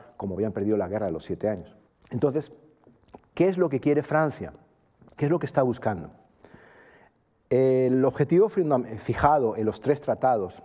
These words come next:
el de amistad, el de alianza y la cláusula secreta, era, en teoría, asegurar la independencia de los Estados Unidos. Pero en realidad, el interés fundamental francés es debilitar a Gran Bretaña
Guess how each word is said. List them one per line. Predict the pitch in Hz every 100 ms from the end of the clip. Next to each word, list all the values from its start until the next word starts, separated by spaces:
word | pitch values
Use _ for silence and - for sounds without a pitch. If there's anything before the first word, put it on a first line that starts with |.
| -
el | 98 90
de | 92 85 76
amistad, | - 98 92 - 131 147
el | 117
de | 104
alianza | 101 127 131 120
y |
la | 101
cláusula | 113 117 120 104
secreta, | 101 120 117 90 - - - - - - - -
era, | 147 170 143
en | 139
teoría, | 139 131 143 180 202
asegurar | 147 120 123 113 131
la | 147
independencia | 131 110 117 117 113
de |
los | 98
Estados | - 95 -
Unidos. | - 73 - - _ - - -
Pero | 131
en |
realidad, | 135 135 139 175 214 -
el | 127
interés | 117 117 131
fundamental | 180 151 117 101 123 120
francés | 113 104 156 180 - -
es | 151 175 - - -
debilitar | 135 127 127 110 151
a | 143
Gran | 127 131
Bretaña | 120 123 117 123